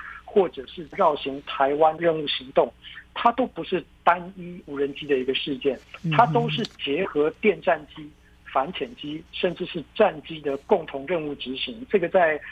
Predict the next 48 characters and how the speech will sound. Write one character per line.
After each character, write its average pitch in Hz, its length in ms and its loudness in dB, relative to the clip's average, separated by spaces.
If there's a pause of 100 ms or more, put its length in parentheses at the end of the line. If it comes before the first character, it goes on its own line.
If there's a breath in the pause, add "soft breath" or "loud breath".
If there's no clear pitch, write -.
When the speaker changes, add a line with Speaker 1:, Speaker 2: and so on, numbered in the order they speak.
(140 loud breath)
Speaker 1:
历 196 200 0
次 - 340 -4
国 160 100 2
防 165 140 0
部 175 120 0
发 165 140 6
布 170 140 -6
的 147 120 -6
资 - 120 -12
料 151 140 2
里 123 80 -8
面 139 180 -4
都 160 300 2
看 147 240 0
得 131 100 -4
出 143 300 0
来， 120 200 -2 (240)
所 254 300 0
以 202 180 -4 (220)
这 285 80 0
也 160 160 2
代 220 180 4
表 131 160 -4
了 135 140 -8
它 190 240 -2
在 190 160 2
演 135 240 -8
练 180 160 0
的 151 80 -4
是 170 160 -4
一 151 60 -4
个 147 160 0
联 143 180 -2
合 151 160 2
作 151 180 -2
战 143 160 4
的 120 120 -8
一 123 40 -10
个 135 120 -4
行 123 260 -6
为。 - 80 -16 (260)
重 262 160 -2
点 143 180 -8
是， 190 320 -2
呃， 139 140 0
所 262 260 0
有 247 60 4
的 180 100 -2